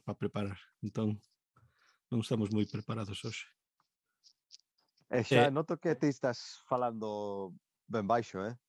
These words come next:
Speaker 1: Eu te-, eu teño
Speaker 2: Ti non,
Speaker 1: que
Speaker 2: ti
Speaker 1: falar
Speaker 2: non
Speaker 1: ben
Speaker 2: estás
Speaker 1: baixo.
Speaker 2: falan-, ti, ti non estás falando normal. Ti... Es que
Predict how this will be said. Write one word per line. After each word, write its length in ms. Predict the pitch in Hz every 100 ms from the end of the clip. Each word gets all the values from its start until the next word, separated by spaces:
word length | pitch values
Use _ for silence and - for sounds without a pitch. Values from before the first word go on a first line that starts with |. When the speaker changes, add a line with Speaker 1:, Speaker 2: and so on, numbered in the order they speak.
| -
Speaker 1:
Eu 160 | 117
te-, 80 | 143
eu 240 | 143 135 139
teño 160 | 139
Speaker 2:
Ti 60 | 127
non, 80 | 131
Speaker 1:
que 0 |
Speaker 2:
ti 80 | -
Speaker 1:
falar 240 | 110 110
Speaker 2:
non 0 |
Speaker 1:
ben 80 | 110 143
Speaker 2:
estás 80 |
Speaker 1:
baixo. 80 | 127
Speaker 2:
falan-, 320 | 143 147 135
ti, 100 | - 156
ti 140 | - 160
non 160 | 175
estás 240 | 160 156 -
falando 320 | 147 160 156 135
normal. 480 | 120 113 151 104
Ti... 160 | 90 123 - _ _ _ _ 120
Es 80 | -
que 240 | - 98